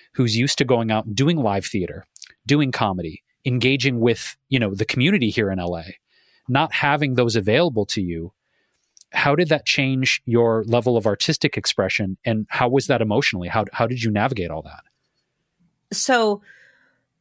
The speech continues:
Speaker 2: I would say lockdown was difficult for everyone for different reasons, but being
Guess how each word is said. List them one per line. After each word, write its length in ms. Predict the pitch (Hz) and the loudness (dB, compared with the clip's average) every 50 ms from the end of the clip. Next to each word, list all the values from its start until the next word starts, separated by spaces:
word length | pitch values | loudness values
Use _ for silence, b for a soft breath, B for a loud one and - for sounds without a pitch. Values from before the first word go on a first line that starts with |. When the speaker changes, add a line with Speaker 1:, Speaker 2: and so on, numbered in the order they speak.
| _ 202 | _ 2
Speaker 2:
I 100 | 214 247 | 2 4
would 160 | 294 294 - | 2 0 0
say 560 | - - 254 233 226 220 208 208 202 190 - - | 2 2 4 4 4 4 4 2 2 0 -2 -4
lockdown 920 | 190 196 202 220 220 240 240 - - 233 214 202 196 190 190 185 185 - | -4 0 2 2 2 2 0 0 0 2 2 4 2 2 0 -2 -2 -2
was 140 | 180 190 - | -4 -2 -2
difficult 360 | 190 180 180 - 180 156 - | -4 -4 -4 -4 -6 -4 -2
for 100 | - - | 0 2
everyone 600 | - 143 160 156 180 175 175 175 185 185 196 190 | 2 2 2 2 0 0 0 0 0 0 0 -2
for 120 | - 180 | -4 -4
different 300 | - 175 170 - 175 - | -2 -4 -4 -6 -8 -6
reasons, 800 | - 160 147 156 165 160 190 196 208 233 262 277 269 - - b b b b b - | -6 -6 -4 -4 -4 -2 -2 -2 -2 -4 -6 -8 -10 -12 -12 b b b b b -14
but 480 | 175 143 - 185 175 170 165 160 - _ _ _ _ _ _ _ _ - | -6 -2 2 2 4 4 2 0 -2 _ _ _ _ _ _ _ _ 0
being 540 | 226 208 208 202 196 196 196 190 190 185 | 2 2 4 4 2 2 0 0 -2 -4